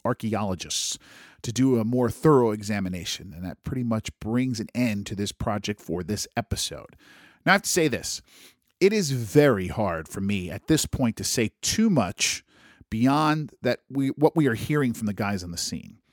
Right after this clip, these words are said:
This structure is, at least at this point, very difficult for me really to get an understanding of from the images we're seeing, really kind of visualize it.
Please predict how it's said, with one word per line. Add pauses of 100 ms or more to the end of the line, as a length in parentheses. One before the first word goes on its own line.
(340)
This
structure
is,
at
least
at
this
point,
very
difficult
for
me
really
to
get
an
understanding
of
from
the
images
we're
seeing,
really
kind
of
visualize
it.